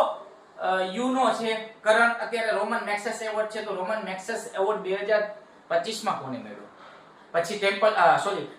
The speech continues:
ન-, અ, નો-, અ, નોબેલ પ્રાઇઝ ની વાત થાય, પછી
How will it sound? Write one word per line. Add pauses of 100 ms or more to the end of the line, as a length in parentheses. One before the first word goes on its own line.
ન-,
અ,
નો-,
અ,
નોબેલ
પ્રાઇઝ
ની
વાત
થાય, (240)
પછી